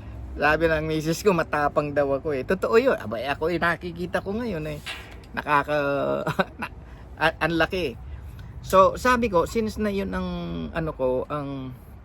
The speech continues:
problem ko, wala, ma-, alam ko madali akong mag-develop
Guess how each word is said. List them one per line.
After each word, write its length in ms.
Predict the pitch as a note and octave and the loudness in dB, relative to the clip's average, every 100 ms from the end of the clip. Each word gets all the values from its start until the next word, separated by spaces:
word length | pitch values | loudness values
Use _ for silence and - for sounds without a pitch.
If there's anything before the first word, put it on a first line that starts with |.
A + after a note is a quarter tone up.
| - | -4
problem 480 | F3 D3+ C3+ B2+ A#2+ | -2 0 -2 -2 -2
ko, 320 | A#2+ A#2 A2+ - - - - - - | -2 -2 -6 -14 -18 -18 -18 -18 -12
wala, 260 | C3 C3+ - | -4 -2 -2
ma-, 340 | C3+ C3+ C3 B2 | -4 -4 -4 -4
alam 320 | C#3 C#3+ D3 C#3 | -2 -2 -2 -4
ko 100 | C#3 | -4
madali 400 | C3 C3 C3 A#2+ | -2 -4 -4 -4
akong 240 | A#2 C#3+ | -6 -6
mag-develop 720 | C3 B2 A2+ A#2+ C3 B2+ B2+ | -6 -6 -8 -6 -4 -4 -4